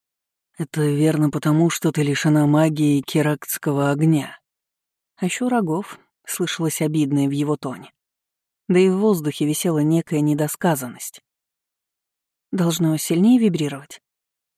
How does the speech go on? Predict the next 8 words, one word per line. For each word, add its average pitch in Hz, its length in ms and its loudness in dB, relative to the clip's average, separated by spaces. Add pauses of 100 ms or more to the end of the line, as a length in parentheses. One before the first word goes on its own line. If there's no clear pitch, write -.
(300)
уточнила 190 560 0
я 214 100 0
с - 80 -12
подозрением, 185 640 2
глядя 180 280 0
на 165 120 4
зелёный 170 360 0
шар. - 420 -8